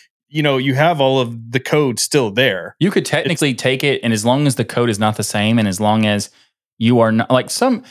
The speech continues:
Speaker 2: there are some arguments and some legal issues where if you've ever seen the code in the first place, you're not
Speaker 1: Yeah.
Speaker 2: legally required s-, or legally allowed to write
Speaker 1: But it's
Speaker 2: code based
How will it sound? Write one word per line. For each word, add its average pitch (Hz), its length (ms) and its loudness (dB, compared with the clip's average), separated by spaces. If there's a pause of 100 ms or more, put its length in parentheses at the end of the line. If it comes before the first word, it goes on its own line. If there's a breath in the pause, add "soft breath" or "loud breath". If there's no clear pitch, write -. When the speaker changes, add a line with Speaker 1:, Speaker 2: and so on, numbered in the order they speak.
(120)
Speaker 2:
there 214 140 4
are 214 80 2
some 170 540 -2 (500)
arguments 135 540 0
and 117 80 -4
some 139 360 0
legal 123 280 2
issues 120 340 -2
where 113 300 0 (200 loud breath)
if 123 160 -2
you've 127 120 2
ever 127 180 2
seen 131 380 0
the 131 80 2
code 131 260 -2
in 123 60 0
the 101 80 0
first 113 400 -2
place, 135 260 0
you're 104 80 -2
not 104 180 0
Speaker 1:
Yeah. 117 160 2
Speaker 2:
legally 110 360 0
required 107 600 2
s-, - 220 -8
or 107 200 0
legally 120 300 2
allowed 104 300 2
to 101 140 -2
write 98 240 -2
Speaker 1:
But 92 100 0
it's 98 80 2
Speaker 2:
code - 80 -4
based 311 100 0